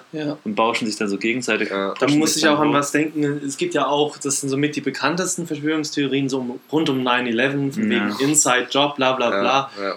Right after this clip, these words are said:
Speaker 1: Brennendes Kerosin kann keine Stahlträger
Speaker 2: <laughs>
Speaker 1: schmelzen. Und dann gab's einen, ähm, gab's einen Verschwörungstheoretiker, der halt auch gesagt hat, ja,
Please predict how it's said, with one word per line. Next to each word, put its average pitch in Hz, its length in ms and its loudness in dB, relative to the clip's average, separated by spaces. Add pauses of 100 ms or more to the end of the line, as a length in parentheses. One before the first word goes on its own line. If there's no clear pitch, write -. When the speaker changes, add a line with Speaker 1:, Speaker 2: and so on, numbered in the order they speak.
Speaker 1:
Brennendes 147 400 2
Kerosin 135 580 0
kann 139 180 -2
keine 117 280 0
Stahlträger 147 760 2
Speaker 2:
<laughs> - 0 -
Speaker 1:
schmelzen. 147 580 0 (480)
Und 143 140 0
dann 147 120 4
gab's 147 280 2
einen, 160 640 2
ähm, 147 540 4 (640)
gab's 143 220 4
einen 147 240 4
Verschwörungstheoretiker, 147 880 2
der 123 120 2
halt 127 140 -2
auch 131 180 2
gesagt 131 260 -4
hat, 135 140 -2 (300)
ja, 175 320 2